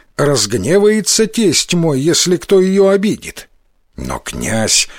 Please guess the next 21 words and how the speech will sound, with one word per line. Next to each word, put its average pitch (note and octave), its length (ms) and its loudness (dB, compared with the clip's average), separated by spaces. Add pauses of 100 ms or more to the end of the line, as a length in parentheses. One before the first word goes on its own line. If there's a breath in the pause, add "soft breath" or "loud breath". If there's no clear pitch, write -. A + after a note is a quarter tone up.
(180 loud breath)
еще - 600 0
пуще - 560 -2
гневается. G#2+ 840 -4 (480)
«Как B2+ 340 0
ты C3 200 -2
смеешь C3+ 680 -2
болтать D3 840 0
передо C#3+ 360 0
мной D3+ 360 0
всякий D#3 460 0
вздор? C3 540 0 (460 loud breath)
Кто - 260 -4
тебе C3+ 280 2
поверит?» C#3+ 760 2 (560 soft breath)
«Клянусь, A#2 600 -2
князь, A3 540 0 (220 loud breath)
это G2+ 200 -4
чистая A#3+ 480 0
правда». B3 580 -2 (580)
«Ах, D#2 560 -6
правда? B2 840 -4